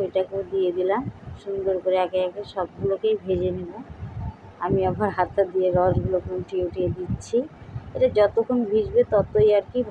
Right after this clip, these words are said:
ভালো, যত ভিজবে তত সুন্দর হবে, সফট হবে একদম।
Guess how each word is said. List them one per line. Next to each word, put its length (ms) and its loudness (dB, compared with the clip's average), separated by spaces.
ভালো, 300 4
যত 180 0
ভিজবে 300 -2
তত 200 2
সুন্দর 320 -4
হবে, 200 2
সফট 400 0
হবে 260 4
একদম। 240 0